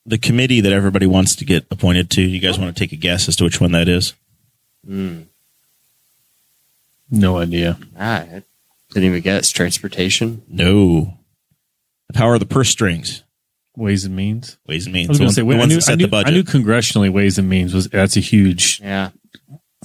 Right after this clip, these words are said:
Speaker 3: committee to get on.
Speaker 2: I just thought, like,
Speaker 3: Congress.
Speaker 2: you know, infrastructure, people would,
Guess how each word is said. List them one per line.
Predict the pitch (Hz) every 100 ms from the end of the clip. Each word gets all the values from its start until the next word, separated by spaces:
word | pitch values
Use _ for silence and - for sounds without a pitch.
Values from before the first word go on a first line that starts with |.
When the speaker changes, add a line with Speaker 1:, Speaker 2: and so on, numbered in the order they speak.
| -
Speaker 3:
committee | - 120 101
to | 92
get | 98
on. | 87 90 160
Speaker 2:
I |
just | 165 156
thought, | 147 117
like, | 104 85
Speaker 3:
Congress. | - -
Speaker 2:
you | 107
know, | 98 90
infrastructure, | 80 113 110 101 - 85 - 92 85
people | - 104 98
would, | 92 85